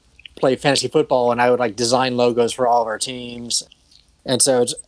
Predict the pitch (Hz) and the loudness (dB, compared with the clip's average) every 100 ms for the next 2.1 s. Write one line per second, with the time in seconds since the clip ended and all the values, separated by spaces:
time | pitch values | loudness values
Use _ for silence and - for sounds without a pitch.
0 | _ 196 190 156 147 131 123 131 - 131 | _ 0 2 2 0 -2 -2 -2 0 0
1 | - 123 127 123 117 113 113 113 123 113 | 0 -2 -2 -2 -4 -2 -2 -4 -6 -6
2 | 104 | -6